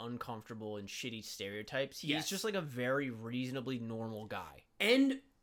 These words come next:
Speaker 2: so he, so usually, like, you either get, like, a really shitty stereotype character, or you get somebody who, who has to constantly reference the fact that, that, like, "Oh, I'm a black guy in a horror movie."
Speaker 1: Yeah.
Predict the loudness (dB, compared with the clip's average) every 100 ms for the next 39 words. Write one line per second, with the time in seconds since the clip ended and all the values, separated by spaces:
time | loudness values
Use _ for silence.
0 | _ _ _ _ -12 0 0 2 0 0
1 | 2 4 4 6 6 6 6 2 2 2
2 | 2 2 -2 0 4 6 6 2 0 4
3 | 4 4 2 0 -2 0 0 2 4 2
4 | 0 0 2 4 4 2 6 8 10 6
5 | 4 2 0 0 2 0 -2 -2 2 4
6 | 4 2 -2 -2 2 2 2 -2 -2 0
7 | 2 4 2 -2 _ _ _ _ _ _
8 | _ -6 0 2 2 4 2 2 0 4
9 | 4 4 -2 -4 -6 -2 4 4 4 4
10 | 4 4 8 10 10 4 -2 4 4 6
11 | 4 6 4 4 2 2 4 4 2 0
12 | -6 -8 -12 _ 0 2 4 2